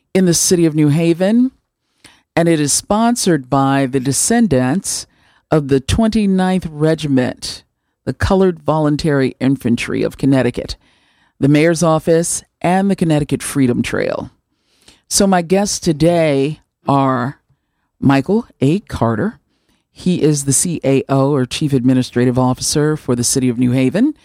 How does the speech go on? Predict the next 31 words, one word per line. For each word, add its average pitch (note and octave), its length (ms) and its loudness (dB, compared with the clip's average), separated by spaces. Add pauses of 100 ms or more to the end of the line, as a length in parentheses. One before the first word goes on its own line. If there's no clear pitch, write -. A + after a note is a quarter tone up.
(380)
And D#3 200 0
in D#3+ 180 -2
his D#3 220 0
spare E4 420 -2
time, D3+ 500 -4 (920)
he - 80 0
is D3+ 100 2
a C#3 60 -4
part C3+ 200 0
of B2 100 -2
the C3 100 2
Amistad A#2+ 560 -2
Committee. B2 400 0 (280)
And F3 100 2
of E3 100 -2
course, G#3+ 260 0
the E3+ 120 -4
wonderful E3 420 -2
Kai D3+ 260 -2
Perry, C#3 380 0
who E3+ 180 -4
should D#3 260 -2
be B2+ 140 2
here A#2+ 180 -2
shortly. - 560 -6 (640)
You're D3 80 -2
gonna C3 160 2
see A#2+ 220 -2
her A2+ 120 -2
walk G1+ 320 -8
in. - 280 -8